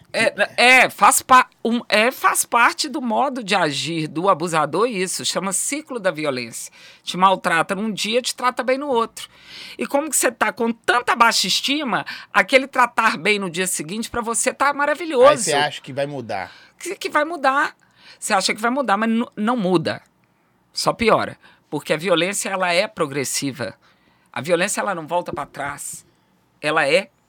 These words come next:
Speaker 1: progressiva.
Speaker 2: Então, então você entrou na, na, na, ne-, ne-, nessa causa de, de, de,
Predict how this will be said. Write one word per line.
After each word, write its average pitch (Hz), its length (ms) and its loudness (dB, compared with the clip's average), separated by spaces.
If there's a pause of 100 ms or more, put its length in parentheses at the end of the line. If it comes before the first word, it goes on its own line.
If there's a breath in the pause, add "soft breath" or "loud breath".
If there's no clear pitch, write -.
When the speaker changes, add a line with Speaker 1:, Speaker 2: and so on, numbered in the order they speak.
Speaker 1:
progressiva. 214 800 0 (160)
Speaker 2:
Então, 170 380 -10
então 160 340 -12
você 170 380 -12
entrou 147 500 -8
na, 117 420 -10 (840 soft breath)
na, 113 240 -12
na, 120 220 -12
ne-, 110 240 -12
ne-, 110 240 -14
nessa 110 320 -10
causa 123 680 -8 (760 soft breath)
de, 113 140 -12
de, 120 200 -12
de, 123 140 -16